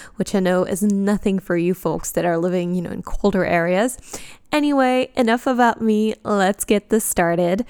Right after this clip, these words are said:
Uh, this week, I wanted to bring you another recruiting-themed episode. So the previous episodes were all about boosting your productivity and also giving yourself some slack in that rat race that, uh, most overachievers create for themselves.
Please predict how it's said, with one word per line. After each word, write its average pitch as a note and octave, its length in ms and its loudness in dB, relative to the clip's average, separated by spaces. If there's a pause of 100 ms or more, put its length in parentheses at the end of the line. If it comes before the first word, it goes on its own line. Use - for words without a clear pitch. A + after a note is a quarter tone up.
(360)
Uh, G3+ 300 2
this C4+ 260 -2
week, G#3+ 240 -2
I G#3 80 0
wanted G#3+ 220 0
to - 80 -6
bring A3 220 0
you A#3+ 200 -2
another G#3+ 560 0
recruiting-themed G3 1080 -2 (180)
episode. - 580 -6 (540)
So G#3 340 4
the G3+ 140 -4
previous D4 420 2
episodes G#3 600 0
were G3 160 0 (160)
all G3+ 220 4
about G3 320 0
boosting G3 400 0
your F#3 100 0
productivity F#3+ 1000 -2
and F#3+ 120 -2
also F#3 280 -2
giving F#3 300 -2
yourself F3 380 -4
some F#3 180 -4
slack F3 680 -6
in F3+ 200 -4
that D#3+ 240 -2
rat E3+ 380 -4
race F3 340 -2
that, D#3 340 -4
uh, F3+ 140 -8
most F#3 380 -2 (160)
overachievers F#3+ 840 0
create F3 240 0
for E3+ 160 -4
themselves. E3 580 -2